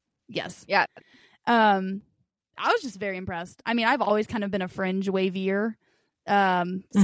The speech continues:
Speaker 1: still learning some of their names. Ter-, apparently, Yang Yang and Win Win are different people.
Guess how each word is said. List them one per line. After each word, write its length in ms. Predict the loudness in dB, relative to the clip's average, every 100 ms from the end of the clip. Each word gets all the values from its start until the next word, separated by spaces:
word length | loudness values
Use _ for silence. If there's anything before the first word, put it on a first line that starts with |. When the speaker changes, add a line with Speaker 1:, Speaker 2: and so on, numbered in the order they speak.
| 8
Speaker 1:
still 240 | 6 4
learning 320 | 2 0 0
some 180 | 0 0
of 120 | 0
their 160 | 2 0
names. 500 | 2 2 0 -2 -16 -20 _ _ _
Ter-, 140 | -8 -6
apparently, 420 | -4 -4 -2 -2
Yang 280 | 0 0 2
Yang 240 | 2 0
and 120 | 0
Win 140 | -2 0
Win 140 | 0
are 100 | -2 -4
different 300 | -6 -4 -4 -4
people. 320 | -2 -2